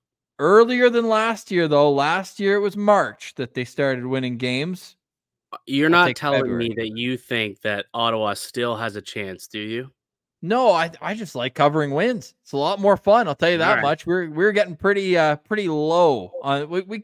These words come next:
Speaker 1: we do not only five shows a week at Locked On Senators, we also do post-game shows after every game. And the Senators are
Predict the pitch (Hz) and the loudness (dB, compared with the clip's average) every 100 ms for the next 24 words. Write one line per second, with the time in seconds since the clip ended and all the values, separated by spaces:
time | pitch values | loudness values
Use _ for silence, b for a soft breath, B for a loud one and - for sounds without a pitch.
0 | 190 220 269 247 196 208 196 170 - 165 | -10 -6 -4 0 2 4 2 -2 -2 -2
1 | 156 165 143 135 147 143 127 127 127 127 | -2 0 0 -2 -4 -4 -2 -2 0 -4
2 | 123 139 131 117 131 139 143 131 113 131 | -2 -4 -4 -6 -4 -4 -4 -8 -6 -4
3 | 135 - 127 117 135 120 - 135 135 147 | -4 -4 -6 -4 -4 -6 -4 -4 -4 -6
4 | 123 135 135 117 117 147 151 b b 143 | -6 -4 -4 -6 -6 -6 -8 b b -8
5 | 139 135 - _ _ - 147 151 180 208 | -6 -8 -14 _ _ -6 -4 0 0 0
6 | 220 214 165 | 0 0 -4